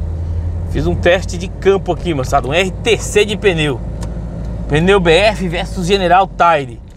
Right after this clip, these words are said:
E no quesito resistência, o General Tire ganhou. Agora, durabilidade, eu não faço ideia, moçada.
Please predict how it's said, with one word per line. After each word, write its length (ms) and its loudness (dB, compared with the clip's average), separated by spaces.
E 60 -12
no 120 -4
quesito 480 -2
resistência, 920 0
o 100 -10
General 340 2
Tire 300 2
ganhou. 380 0
Agora, 640 4
durabilidade, 1080 2
eu 160 -6
não 100 -6
faço 280 -2
ideia, 280 -2
moçada. 440 -4